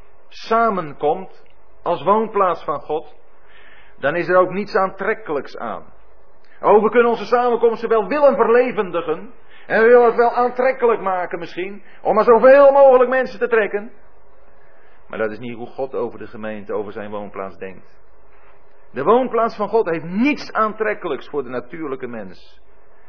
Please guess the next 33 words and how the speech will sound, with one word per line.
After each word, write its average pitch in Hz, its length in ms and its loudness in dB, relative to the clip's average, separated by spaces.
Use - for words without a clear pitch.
En 156 160 -2
alles 220 240 6
wat 214 120 6
wij 240 220 4
daarin 254 400 2
willen 233 240 4
brengen, 202 380 0
om 151 120 -2
het 185 100 0
maar 202 180 4
zo 196 100 6
indrukwekkend 208 540 4
mogelijk 220 420 4
te 220 60 -4
maken 208 300 0
voor 196 100 2
de 196 60 2
mensen 208 300 -4
van 190 100 -8
deze 190 240 -2
wereld, 160 460 -4
is 131 200 -8
niet 151 320 -14
van 127 240 -10
God. - 400 -12
En - 140 -10
zal 180 240 4
ook 196 120 0
uiteindelijk 208 600 -2
gedoemd 196 380 -8
zijn 165 360 -10
te 160 100 -10
mislukken. 143 580 -10